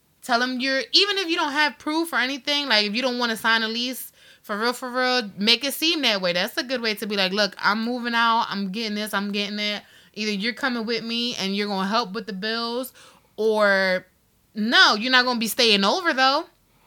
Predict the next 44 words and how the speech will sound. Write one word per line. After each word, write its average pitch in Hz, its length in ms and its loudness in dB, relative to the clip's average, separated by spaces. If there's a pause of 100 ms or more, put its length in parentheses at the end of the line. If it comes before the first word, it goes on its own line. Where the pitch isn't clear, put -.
(400)
Not 208 280 4
for 254 140 -4
the 208 100 -2
free. 302 320 0
You're 269 160 -2
not 254 140 4
gonna 240 120 4
be 220 100 -2
coming 233 240 -2
over 226 120 -2
whenever 220 220 0
you 220 120 -2
feel 294 220 -2
like 262 240 0
it. 247 200 0 (320)
Either 226 280 0
we're 226 160 -2
moving 262 360 -2
in 277 100 -4
together 214 480 -2
or 214 160 -4
you're 226 120 -4
gonna 226 160 -4
stay 240 240 0
here 262 140 -2
with 240 200 -4
your 247 100 -2
siblings 214 580 -4 (100)
and 214 300 0
I'll 214 220 4
drop 214 300 4
off 220 480 2 (320)
Lil 233 240 4
Tay 233 280 2
Tay 220 460 4
when 220 240 -4
it's 220 160 0
your 262 100 2
weekend 269 600 0 (720)
and 247 200 4
refill 285 360 2
his 330 120 2
drawer. 240 560 -4
<laughs> - 40 -20